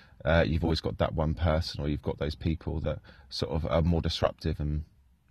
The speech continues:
more harm than help, if that makes sense. Um, but yeah, so really, lot to learn, lot, lot, lot learn. Um, but yeah, I've had a really, really good day. Um, I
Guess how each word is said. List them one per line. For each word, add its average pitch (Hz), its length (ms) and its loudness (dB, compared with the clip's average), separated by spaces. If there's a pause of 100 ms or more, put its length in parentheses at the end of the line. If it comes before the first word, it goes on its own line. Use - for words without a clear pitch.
(400)
more 80 160 0
harm 80 440 2
than 78 180 -2
help, 76 320 -2 (220)
if - 60 -8
that 71 100 -4
makes 76 260 -4
sense. - 340 -6 (460)
Um, 95 540 8 (560)
but 101 80 4
yeah, 120 240 10
so 113 180 6
really, 110 580 8
lot 107 300 6
to 107 160 2
learn, 87 340 6
lot, 98 320 2
lot, 95 240 0
lot 92 240 0
learn. 73 340 -2 (180)
Um, 90 560 4 (500)
but - 140 4
yeah, 117 180 10
I've 104 160 8
had 117 80 8
a 110 60 10
really, 104 400 8
really 92 200 6
good 90 200 0
day. 90 320 6 (260)
Um, 87 380 4 (120)
I 101 100 0